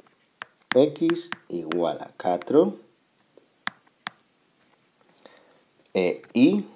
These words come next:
igual a menos tres. Estos son os valores para este sistema de ecuacións.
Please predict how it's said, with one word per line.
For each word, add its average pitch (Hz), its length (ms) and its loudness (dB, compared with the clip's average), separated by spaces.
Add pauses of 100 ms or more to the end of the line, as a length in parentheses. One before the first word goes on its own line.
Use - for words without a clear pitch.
(2500)
igual 87 440 -4
a 180 120 -8 (300)
menos 85 380 -12
tres. - 320 -18 (560)
Estos - 180 -12
son 104 120 2
os 92 100 2
valores 151 400 10
para - 240 -6
este - 140 -8
sistema - 280 0
de 95 80 4
ecuacións. - 460 -8